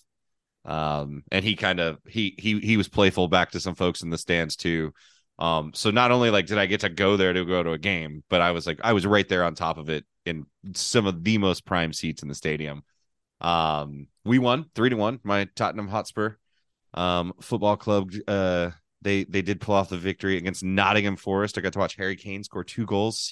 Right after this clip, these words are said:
Heung-min Son scored another. Um, so it was, it was one of the more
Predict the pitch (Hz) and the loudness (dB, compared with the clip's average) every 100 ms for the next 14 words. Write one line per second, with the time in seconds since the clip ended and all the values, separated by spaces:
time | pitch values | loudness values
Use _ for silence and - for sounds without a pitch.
0 | - 113 107 101 98 101 101 127 - 110 | -4 -2 0 0 -2 -4 -4 -6 -4 0
1 | 104 98 95 95 98 117 _ _ _ _ | 0 -2 -6 -4 -4 -6 _ _ _ _
2 | _ _ - 87 85 82 80 78 76 69 | _ _ -6 -4 -2 -4 -6 -10 -16 -20
3 | _ _ _ _ _ _ _ _ - - | _ _ _ _ _ _ _ _ -20 -12
4 | - 98 90 87 95 101 98 85 - - | -4 0 0 0 -2 -2 -4 -4 -8 -10
5 | _ _ - 110 113 104 92 110 127 120 | _ _ -4 -2 0 -4 -4 -2 0 -2
6 | 98 85 120 135 117 117 110 104 92 | -4 -4 -2 -2 -2 0 0 0 -2